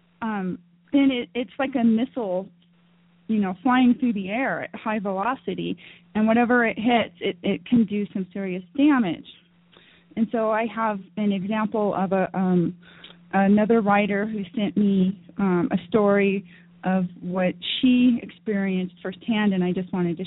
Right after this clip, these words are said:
share that. And I'm just gonna read what she wrote, and, and she shared this,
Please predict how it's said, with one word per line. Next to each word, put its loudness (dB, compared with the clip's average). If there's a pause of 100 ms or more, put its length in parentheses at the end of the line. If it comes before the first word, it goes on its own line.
(120)
share 2
that. -6 (540)
And 2
I'm 4
just -6
gonna 2
read -2
what -4 (160)
she -4
wrote, -2
and, 0 (220)
and 2
she 0 (100)
shared -2
this, -2